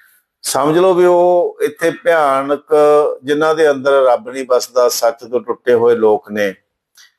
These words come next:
ਉਹ ਆਹ ਸੰਸਾਰ ਦੇ ਵਿੱਚ ਐਂ ਵਸ ਰਹੇ ਨੇ ਜਿਵੇਂ ਜੰਗਲ ਦੇ ਵਿੱਚ ਰਹਿੰਦੇ ਹੋਣ। ਤੇ ਉਹਨਾਂ ਦੇ ਜਿਹੜੇ ਰਿਸ਼ਤੇਦਾਰ ਨੇ ਉਹ,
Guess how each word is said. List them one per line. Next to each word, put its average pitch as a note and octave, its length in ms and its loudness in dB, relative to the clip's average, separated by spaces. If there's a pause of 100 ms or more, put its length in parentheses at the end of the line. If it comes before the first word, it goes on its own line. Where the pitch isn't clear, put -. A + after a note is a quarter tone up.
(160)
ਉਹ D3+ 360 2
ਆਹ E3+ 120 2
ਸੰਸਾਰ C#3 600 -2
ਦੇ C3 180 -2
ਵਿੱਚ C3 340 -2 (320)
ਐਂ C3 180 -2
ਵਸ A2+ 300 -2
ਰਹੇ B2 240 2
ਨੇ C3+ 140 -6
ਜਿਵੇਂ C3 260 -2
ਜੰਗਲ A2 480 -2
ਦੇ A#2 120 2
ਵਿੱਚ A2+ 200 -8
ਰਹਿੰਦੇ G2+ 360 -2
ਹੋਣ। C3 360 -2 (720)
ਤੇ B2+ 180 2
ਉਹਨਾਂ C#3 320 0
ਦੇ C#3+ 160 0
ਜਿਹੜੇ C#3 500 0
ਰਿਸ਼ਤੇਦਾਰ A#2 680 0
ਨੇ A#2+ 220 -4
ਉਹ, C3 760 0